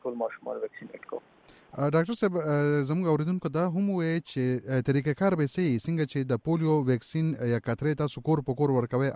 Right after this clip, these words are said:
Speaker 2: آیا د، آه، د شرې، آه، پر ضد چې کوم د ویکسینیشن دی، دا به هم داسې کیږي؟ ډور ټو ډور وي؟
Speaker 1: نه، نه، نه،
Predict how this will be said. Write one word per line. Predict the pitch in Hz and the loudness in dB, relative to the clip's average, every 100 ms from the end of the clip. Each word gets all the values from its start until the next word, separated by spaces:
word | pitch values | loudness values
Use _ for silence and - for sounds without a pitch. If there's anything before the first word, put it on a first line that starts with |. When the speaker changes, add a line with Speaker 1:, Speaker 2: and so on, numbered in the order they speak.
| 143 | 0
Speaker 2:
آیا | 151 135 | 0 2
د، | 127 | 0
آه، | 123 - - - _ 113 123 120 | 0 -6 -20 -20 _ 0 2 4
د | 123 120 117 | 4 4 2
شرې، | - 180 170 147 123 | 0 2 2 0 -2
آه، | 117 113 113 113 110 110 113 | 0 2 0 0 -2 -6 -2
پر | 127 113 | 0 0
ضد | 147 - | -2 -2
چې | 127 | -2
کوم | 143 127 | 0 2
د | 117 | 2
ویکسینیشن | - 123 143 139 117 | 0 0 0 0 0
دی، | 113 | 2
دا | 160 156 | 2 4
به | 156 | 2
هم | 196 | 4
داسې | 190 - 185 | 2 0 -4
کیږي؟ | 165 170 139 | -2 -4 4
ډور | 135 151 | 4 6
ټو | 151 151 | 4 2
ډور | 175 | 2
وي؟ | 170 175 - _ _ _ - 214 | 0 -2 -6 _ _ _ -2 6
Speaker 1:
نه، | 214 190 | 8 8
نه، | 165 | 4
نه، | 131 | 0